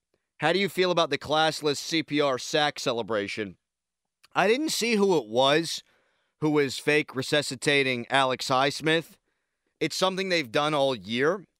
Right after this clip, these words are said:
and I saw people using that as some sort of a defense. Well, they've done it all year. I mean,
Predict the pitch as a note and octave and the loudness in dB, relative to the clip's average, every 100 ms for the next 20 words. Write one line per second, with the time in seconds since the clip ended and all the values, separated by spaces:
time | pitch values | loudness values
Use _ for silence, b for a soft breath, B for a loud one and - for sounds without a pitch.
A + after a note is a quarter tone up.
0 | _ _ _ - D#3 E3 E3+ A3 F#3 F#3 | _ _ _ -2 0 2 2 0 0 0
1 | F3 E3 E3 D#3 D3+ D3 C#3 D#3+ D3+ E3 | 0 0 -2 -2 0 0 0 -4 -2 -2
2 | D3 A#2+ A2 G#2+ - C#3+ A2 F#2+ D3+ A#3 | 0 -2 -2 -4 -4 -2 -2 -4 0 2
3 | A#3+ A3 C#4 B3+ F#3+ D#3 C#3 F3 C#3 A#2+ | 4 4 2 4 4 2 2 0 0 -2
4 | A#2+ A#2 | -4 -6